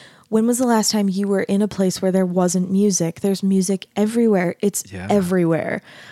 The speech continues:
Speaker 1: So, like, yeah, there are jobs in music. Like, do you think all of this music you're hearing is made by, like,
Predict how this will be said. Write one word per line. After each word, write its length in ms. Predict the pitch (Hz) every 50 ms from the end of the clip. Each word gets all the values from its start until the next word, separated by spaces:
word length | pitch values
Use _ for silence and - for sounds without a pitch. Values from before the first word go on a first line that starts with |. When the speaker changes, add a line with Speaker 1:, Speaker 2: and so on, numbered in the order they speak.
| - -
Speaker 1:
So, 360 | - - - 247 226 208 208
like, 440 | 208 202 202 196 185 180 - - - _ _
yeah, 380 | - - 214 254 269 254 247 220
there 220 | 196 220 220 220 214
are 60 | 214
jobs 340 | 202 185 208 196 190 185 185
in 120 | 196 185 185
music. 380 | 185 180 175 - 180 175 -
Like, 180 | 196 190 - -
do 100 | - 208
you 80 | 208
think 280 | 202 - 233 214 202 - _ _ _ _
all 320 | - 180 180 180 185 190 196
of 120 | 202 185 175
this 180 | 190 180 -
music 320 | - 180 175 170 175 180 -
you're 120 | 180 175
hearing 340 | 160 170 165 165 170 180 180
is 140 | 180 165 -
made 240 | 175 165 170 175 -
by, 160 | - 165 165
like, 400 | 160 156 156 156 - - - _